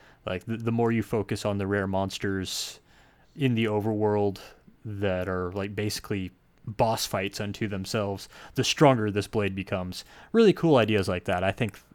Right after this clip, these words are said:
the affinity charts is the thing in the game that I enjoyed most.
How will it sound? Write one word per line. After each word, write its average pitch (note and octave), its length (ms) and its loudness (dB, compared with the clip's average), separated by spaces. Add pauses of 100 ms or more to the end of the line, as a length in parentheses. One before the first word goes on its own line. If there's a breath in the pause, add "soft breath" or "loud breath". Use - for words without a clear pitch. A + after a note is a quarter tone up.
(100)
the G#2+ 280 -2
affinity B2+ 440 2
charts G2+ 400 -4
is F#2+ 220 -4
the G#2 120 -2
thing A2+ 220 -4
in G#2 80 0
the G2 80 0
game G2 140 0
that - 180 -4
I G#2+ 120 0
enjoyed F#2+ 500 -4
most. F#2 560 -6